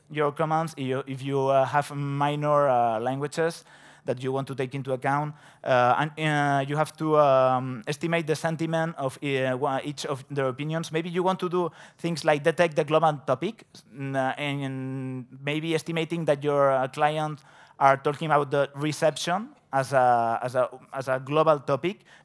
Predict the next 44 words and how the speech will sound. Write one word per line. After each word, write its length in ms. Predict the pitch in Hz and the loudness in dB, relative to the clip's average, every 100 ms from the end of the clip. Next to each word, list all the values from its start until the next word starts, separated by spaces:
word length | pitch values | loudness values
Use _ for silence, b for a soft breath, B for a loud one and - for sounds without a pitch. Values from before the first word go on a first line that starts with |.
| - | -10
because, 400 | 135 135 151 147 | -8 0 0 0
uh, 40 | |
you 180 | 139 135 | -4 -4
want 220 | 139 151 | -2 -2
to 80 | 147 | -2
know 160 | 143 147 | 0 0
if, 160 | 135 - | -2 -4
uh, 80 | 139 | -6
on 120 | 135 139 | -4 -4
the 100 | 143 | -4
reception, 580 | 143 160 151 - 156 | -2 -2 -2 -2 -4
uh, 40 | 139 | -4
and 560 | 135 131 127 123 120 | -4 -4 -6 -10 -12
if 180 | 101 127 131 | -14 -14 0
there 120 | 147 | 4
are 200 | 147 147 | 4 4
a 100 | 139 | 2
lot 140 | 143 147 | 2 0
of 140 | - | -2
problems, 400 | 139 139 156 185 | 0 0 -2 -6
for 100 | 151 | -6
example, 300 | 131 135 160 | -6 -4 -6
in 100 | 147 | -4
the 80 | 135 | -6
reception, 400 | 127 135 - 196 B B B | -6 -8 -8 -10 B B B
but 160 | 143 | -2
you 80 | 143 | -2
also 420 | 160 170 185 180 | 2 2 2 0
wa-, 300 | 156 165 170 | 2 2 2
uh, 400 | 160 156 139 135 | -2 0 2 0
want 260 | 131 156 170 | 2 0 0
to 220 | 151 139 | -4 -4
detect 340 | 131 139 151 156 | -6 -2 -2 -2
a 60 | |
special 520 | - - 151 - 156 151 | -8 -6 -6 -2 -4 -2
insights, 540 | 143 139 156 170 - - B B - | -8 -4 0 -2 -4 -18 B B -6
so 260 | - - | -4 -4
if, 160 | 156 156 | -4 -4
uh, 160 | 143 139 | -4 -4
something 440 | 160 156 170 156 147 | -4 -4 -4 -6 -6
much 360 | 143 151 147 | -2 -2 -2
more 300 | 143 147 151 | -4 -2 -2
specific 480 | 147 - 139 143 151 | -2 -8 -10 -10 -2
than, 180 | 143 131 | -2 -2